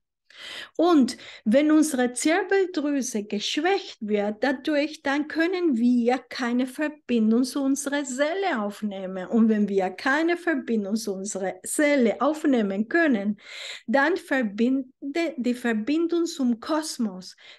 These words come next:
die Verbindung zu unserem Ursprung wird blockiert. Anderen wichtigen Aspekten, die für uns ganz wichtig ist zu wissen, ist, dass Zirbeldrüse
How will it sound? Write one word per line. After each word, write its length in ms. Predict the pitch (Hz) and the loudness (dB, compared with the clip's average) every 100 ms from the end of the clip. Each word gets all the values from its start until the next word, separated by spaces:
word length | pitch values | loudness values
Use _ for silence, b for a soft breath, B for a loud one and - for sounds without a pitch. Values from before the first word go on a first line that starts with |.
| B | B
die 80 | 254 | -2
Verbindung 720 | 269 247 254 330 349 349 339 B B | -2 -2 -2 -2 -2 -2 -4 B B
zu 220 | - 294 | -6 0
unserem 440 | 277 269 285 262 254 | 2 0 0 -4 -4
Ursprung 840 | 330 330 277 - - 214 190 175 175 _ | 0 2 2 -2 -10 -8 -6 -8 -12 _
wird 680 | 214 208 285 262 202 208 - - _ | -2 2 4 4 2 -2 -8 -20 _
blockiert. 800 | 214 208 233 226 - - 240 180 - - _ - _ _ _ _ _ _ _ _ _ B B B B B B _ _ _ _ _ _ - | -2 2 2 0 -4 2 2 0 -8 -12 _ -20 _ _ _ _ _ _ _ _ _ B B B B B B _ _ _ _ _ _ -6
Anderen 720 | 392 427 440 392 370 - 240 | -4 0 2 2 0 2 2
wichtigen 600 | 320 - - 330 311 - | 2 0 0 2 0 0
Aspekten, 880 | 262 - - - 302 302 - 214 208 | -2 -2 -6 -2 -2 -2 0 0 0
die 280 | 208 196 - | -2 -6 -10
für 240 | - 254 | -4 0
uns 640 | 240 - 311 262 233 - _ - | 0 4 6 6 4 -2 _ 0
ganz 340 | 311 349 - | 2 2 0
wichtig 320 | 277 - 233 | -4 -2 -2
ist 140 | 262 254 | -2 0
zu 160 | 226 | 2
wissen, 500 | 247 262 - 180 185 _ - | 2 2 -2 -8 -12 _ -2
ist, 300 | 311 302 - B B B | 0 0 -2 B B B
dass 340 | 214 220 - - | 0 0 -2 -2
Zirbeldrüse 1300 | 339 359 370 359 359 - 302 320 320 - 175 180 | 2 4 4 2 0 2 2 2 0 -4 -6 -8